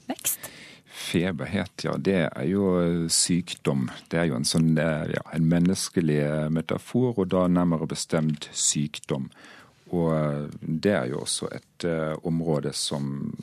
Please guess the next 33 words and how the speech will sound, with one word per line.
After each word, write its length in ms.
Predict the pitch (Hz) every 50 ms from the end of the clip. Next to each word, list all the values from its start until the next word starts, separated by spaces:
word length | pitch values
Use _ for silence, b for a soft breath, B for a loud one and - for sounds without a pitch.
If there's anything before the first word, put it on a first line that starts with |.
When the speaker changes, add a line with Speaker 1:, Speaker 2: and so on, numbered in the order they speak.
| - - - - -
Speaker 2:
som 260 | - - - 117 98
brukes, 760 | - 92 95 98 - - - 82 76 - - - - - -
eh, 300 | 80 76 73 73 73 73
som 240 | 73 - - 87 80
jeg 240 | 76 76 - 90 85
fant 260 | - - 85 82 78 78
en 100 | 76 71
del 180 | 71 73 71 69
belegg 380 | 69 76 73 73 71 76 -
for. 260 | - - - 120 131 B B B B B B B B B B B B - - -
Spesielt 520 | - - - 85 - - 92 78 73 -
i, 80 | - - - - - -
i 120 | 87 85
avisartiklene 840 | 78 78 82 87 - - 98 - - - - - - 76 67 65 65
fant 240 | - - - - -
jeg 120 | - -
belegg 360 | - 71 71 67 65 - -
for 160 | - - -
det. 160 | - - - - - _ _ -
Så 160 | - - -
da 160 | 76 80 95
er 40 | 85
det 100 | - -
snakk 340 | - - 82 80 80 - -
om, 320 | - 71 67 - - - -
eh, 200 | 50 50 - - B B B B B B B B B B B B B B B
bivirkninger, 1400 | 78 78 76 76 76 82 87 85 82 92 92 90 85 - - - 82 80 80 78 80 78 78 80 78 76 76
om, 320 | 73 76 76 71 71 67 67
eh, 280 | 64 67 73 73 71 71 - - - -
brukket 600 | - - 87 85 - - _ - - 85 - - -
rygg, 300 | 76 76 78 80 80 82 85 85 - _ - -
om 340 | - 69 71 73 73 73 78 B B B B B B B B B B B B B _ _ - - - 87 87
ryggmargsrefleks 1300 | 87 90 92 - 90 80 80 80 78 76 - - - - - 82 - - - 85 87 85 - - - -